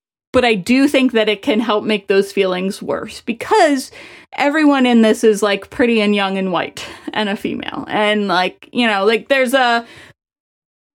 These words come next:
not desirability, but there's definitely a triggering element to it. So I wouldn't recommend it just because I feel like anyone who has experienced any of those thoughts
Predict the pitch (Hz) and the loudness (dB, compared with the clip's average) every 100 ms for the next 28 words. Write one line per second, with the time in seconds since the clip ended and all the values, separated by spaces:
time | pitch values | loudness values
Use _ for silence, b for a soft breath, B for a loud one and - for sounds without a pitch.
0 | - 254 427 392 294 - - - _ _ | -6 0 2 2 -2 -10 -20 -20 _ _
1 | _ _ _ _ _ _ _ 233 226 240 | _ _ _ _ _ _ _ -2 2 2
2 | 233 208 190 208 208 196 90 65 - _ | 2 0 2 2 2 0 -4 -8 -12 _
3 | - 196 - 233 196 170 - - - - | -18 -10 0 2 2 0 -4 -16 -20 -20
4 | _ _ _ _ _ 247 247 - 240 - | _ _ _ _ _ 2 4 4 0 0
5 | 220 202 202 190 208 190 180 175 175 135 | -2 -2 -4 -2 -2 -2 -2 -2 -4 -6
6 | - - - - 262 - 349 370 294 233 | -6 -4 -4 0 0 2 2 4 4 4
7 | - 208 208 202 202 226 247 202 190 233 | 0 0 2 0 -2 -2 0 0 0 2
8 | 196 190 185 226 233 214 208 220 208 190 | 2 2 0 0 2 2 2 4 2 2
9 | 190 - 208 202 196 - 202 214 220 208 | -2 0 0 -2 -4 -4 -2 0 2 2
10 | 208 - 202 240 349 | 2 0 0 2 0